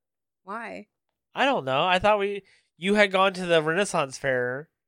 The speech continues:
Speaker 2: and we had f-, had a huge fight beforehand, and then you didn't respond to any of my texts.
Speaker 1: 'Cause I didn't have service.
Speaker 2: But I didn't know that.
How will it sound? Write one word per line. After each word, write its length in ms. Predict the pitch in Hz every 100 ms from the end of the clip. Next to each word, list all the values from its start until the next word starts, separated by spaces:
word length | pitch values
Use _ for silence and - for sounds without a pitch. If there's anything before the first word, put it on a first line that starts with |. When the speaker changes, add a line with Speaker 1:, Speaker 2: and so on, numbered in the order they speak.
| _ _ _
Speaker 2:
and 80 | 131
we 80 | 160
had 120 | 156
f-, 140 | 135 -
had 200 | 143 147
a 80 | 117
huge 400 | - 180 208 -
fight 240 | 180 185
beforehand, 640 | 151 - 180 160 135 131 135
and 100 | 135
then 80 |
you 100 | 139
didn't 200 | 143 147
respond 420 | 139 139 - 143 139
to 100 | 127
any 160 | 131
of 60 | 139
my 100 | 131
texts. 500 | 120 117 110 _ - _ _ _ _ -
Speaker 1:
'Cause 120 | 320
I 120 | 311
didn't 180 | 330 349
have 160 | 302
service. 580 | - 277 311 285 165 131
Speaker 2:
But 100 | 151
I 80 | 165
didn't 240 | 175 156
know 200 | 143 165
that. 400 | 233 127 117 180